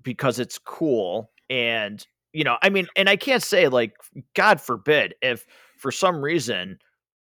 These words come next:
I got a chance to be in Star Wars and got, like,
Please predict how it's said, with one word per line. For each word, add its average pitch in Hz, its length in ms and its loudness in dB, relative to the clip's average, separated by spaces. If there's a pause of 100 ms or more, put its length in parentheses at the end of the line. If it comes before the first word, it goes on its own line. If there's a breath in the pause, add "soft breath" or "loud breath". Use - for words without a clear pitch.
(280)
I 151 160 8
got 147 220 2
a 120 60 -2
chance 143 400 -4
to 123 80 -8
be 127 140 -6
in 110 120 -6
Star 127 340 2
Wars 101 400 -4 (100)
and 117 200 -6
got, - 260 -2
like, 135 320 0